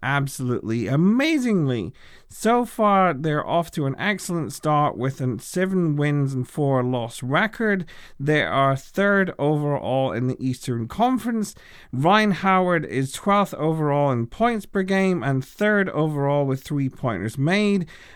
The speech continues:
Ari McDonald is fourth in steals, and Monique Billings is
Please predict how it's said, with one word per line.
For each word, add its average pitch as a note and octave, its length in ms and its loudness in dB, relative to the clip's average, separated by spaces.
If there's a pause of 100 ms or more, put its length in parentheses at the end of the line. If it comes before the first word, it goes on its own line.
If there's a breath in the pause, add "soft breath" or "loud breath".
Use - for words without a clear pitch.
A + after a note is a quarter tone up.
Ari G#3+ 320 2
McDonald D3+ 560 0
is B2+ 120 -4
fourth E3 540 -2
in A2 220 -2
steals, F#3+ 720 0
and D#3+ 420 0
Monique D3 480 0
Billings D3+ 500 2
is B2 280 -2